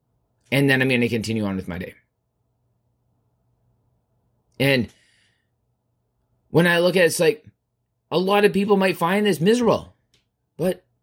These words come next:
I don't. And that's the joy. The joy isn't walking around like everybody has a fucking birthday cake for you the second that you see them. Life isn't, joy isn't that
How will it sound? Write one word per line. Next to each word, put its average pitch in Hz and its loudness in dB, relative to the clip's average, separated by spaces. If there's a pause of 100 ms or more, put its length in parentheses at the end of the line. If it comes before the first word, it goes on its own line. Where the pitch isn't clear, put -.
(220)
I 147 -2
don't. 147 0
And 131 -4
that's 170 -2
the 151 0
joy. 127 -2 (340)
The 170 2
joy 160 4
isn't 165 -6
walking 127 -8
around 120 -4
like 104 -4
everybody 131 2
has 123 0
a 104 -4
fucking 117 -4
birthday 110 0
cake - -4
for - -10
you 110 -4
the 95 -6
second 113 -6
that - -6
you 92 -6
see 117 0
them. 80 -6 (800)
Life 190 2
isn't, 160 -2
joy 160 2
isn't 135 -2
that 120 -4